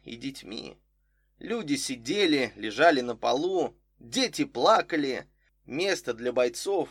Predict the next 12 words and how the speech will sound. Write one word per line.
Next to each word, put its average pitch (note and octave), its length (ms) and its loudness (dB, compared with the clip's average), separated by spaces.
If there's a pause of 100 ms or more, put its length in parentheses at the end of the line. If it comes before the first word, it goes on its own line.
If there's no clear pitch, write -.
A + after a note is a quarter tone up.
в - 80 -20
уцелевших D#3+ 580 -6
домах D#3+ 480 2
не D3+ 100 -6
хватало. - 720 -4 (580)
Пришлось A3+ 520 2
ночевать E3+ 580 2
у A#2+ 80 -10
костров, D#3+ 640 -2 (220)
хотя A3+ 420 0
мороз F3 460 4
зашкаливал C3+ 880 2